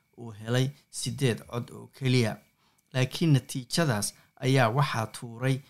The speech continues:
golaha fulinta xisbiga liberaalka. Scott Morrison ayaana ku guulaystay doorashadii labaad ee xisbiga gudihiisu uu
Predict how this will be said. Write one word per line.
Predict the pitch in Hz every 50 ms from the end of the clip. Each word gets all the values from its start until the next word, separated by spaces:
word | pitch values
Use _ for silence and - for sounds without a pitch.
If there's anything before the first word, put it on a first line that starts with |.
| _ _ _ - 117
golaha | 113 131 139 147 123 117 -
fulinta | - - - 127 135 147 143 143 - 117 131
xisbiga | 151 147 - - 113 110 110 107
liberaalka. | 107 110 104 - 127 135 131 117 104 - - 113 98 - - _ -
Scott | - - - - 156 151 120 117
Morrison | 135 147 - - 143 - - 107 101 104 - _ _ _
ayaana | - 127 131 139 135 123 113 110 113
ku | - - 185 175
guulaystay | 151 - 120 113 110 107 107 104 - - - 131 127 123 - - _ _ _ -
doorashadii | 143 135 131 131 - - 175 160 131 117
labaad | 104 107 104 104 - 123 127 123 - - _ _ _ -
ee | 131 127
xisbiga | 117 156 151 135 135 139 113 110
gudihiisu | 107 95 104 110 110 117 107 120 131 120 - - 131 104
uu | 101 101